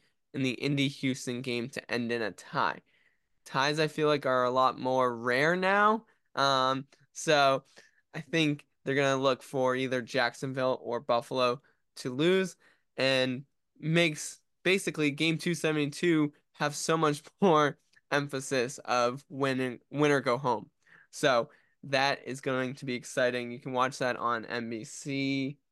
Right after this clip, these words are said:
if I'm not mistaken. The N F C South is <laughs> a dog,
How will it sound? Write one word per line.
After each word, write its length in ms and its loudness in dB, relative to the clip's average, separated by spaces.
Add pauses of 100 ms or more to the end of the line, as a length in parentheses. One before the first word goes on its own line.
(100)
if 160 -12
I'm 80 -6
not 160 0
mistaken. 480 -6 (1700)
The 220 2
N 100 4
F 140 2
C 220 -2
South 480 0 (480)
is 440 2 (200)
<laughs> 200 -12
a 120 2
dog, 420 4